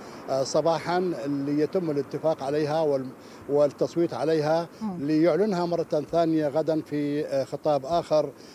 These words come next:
Speaker 1: للرئيس ماكرون باعتباره رئيس الاتحاد الأوروبي ورئيس لفرنسا. حاول، آه، مرارًا أن يت-، يعني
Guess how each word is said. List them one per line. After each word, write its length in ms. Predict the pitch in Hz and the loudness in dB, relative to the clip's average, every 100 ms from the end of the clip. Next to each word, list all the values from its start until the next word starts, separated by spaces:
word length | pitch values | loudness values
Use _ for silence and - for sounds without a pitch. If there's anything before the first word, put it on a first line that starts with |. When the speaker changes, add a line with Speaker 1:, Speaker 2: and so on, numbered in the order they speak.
| - | -12
Speaker 1:
للرئيس 500 | 135 139 143 160 - | -4 -2 0 -2 -2
ماكرون 460 | 156 147 156 156 160 | -4 -2 0 0 0
باعتباره 580 | 127 104 135 139 139 139 | -4 -6 0 0 2 0
رئيس 300 | 143 160 156 | 0 0 -2
الاتحاد 400 | 143 120 127 143 | -6 -10 -8 -6
الأوروبي 520 | 143 139 143 - 147 147 | -2 -2 -4 -2 -2 -2
ورئيس 420 | 127 123 135 147 139 | -2 -4 -6 -6 -6
لفرنسا. 640 | 123 139 139 131 143 143 - - - | -4 -2 -2 0 0 0 -4 -18 -16
حاول، 460 | - 165 160 143 143 | -4 2 4 4 4
آه، 460 | 143 139 139 139 | 0 -2 -2 0
مرارًا 520 | 135 139 151 143 143 143 - - - | 0 2 2 4 2 0 -10 -18 -4
أن 300 | 151 147 143 | -2 -2 -2
يت-، 220 | 147 135 | -2 -2
يعني 600 | 147 143 127 135 139 139 | -2 -2 -2 -4 -8 -8